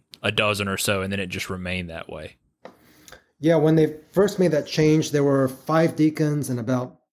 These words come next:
Speaker 2: ten elders, I think. Uh, I think at its peak, I counted about thirty elders at, at its height, and,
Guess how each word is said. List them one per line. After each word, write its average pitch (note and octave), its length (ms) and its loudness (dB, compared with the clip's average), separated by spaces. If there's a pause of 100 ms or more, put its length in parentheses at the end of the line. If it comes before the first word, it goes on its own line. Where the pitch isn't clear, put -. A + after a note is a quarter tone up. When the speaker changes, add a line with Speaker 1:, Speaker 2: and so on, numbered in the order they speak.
(160)
Speaker 2:
ten D3+ 340 0
elders, C#3 480 -2
I C#3+ 40 -10
think. D#3 340 -8 (720)
Uh, B2 200 -8 (760)
I D3 80 -2
think G3 220 2
at C#3 100 4
its - 360 -4
peak, - 540 0
I C#3 100 -4
counted C3+ 640 2
about B2+ 340 -4
thirty D3 420 2
elders C3 540 -2 (380)
at, B2+ 160 -10
at B2 120 -4
its A#2+ 140 -4
height, B2+ 460 2 (760)
and, A#2 680 0